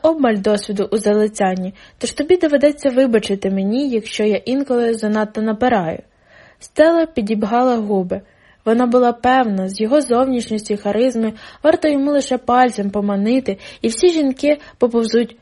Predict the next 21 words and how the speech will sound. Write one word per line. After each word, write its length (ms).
до 100
нього 320
любісінько. 760
Вона 240
не 140
хотіла 560
бути 380
однією 640
з 80
таких 320
дурепок. 520
«Припини, 500
Майкле, 440
ми 200
обоє 320
знаємо, 520
що 180
це 140
ніяке 460
не 140
залицяння». 800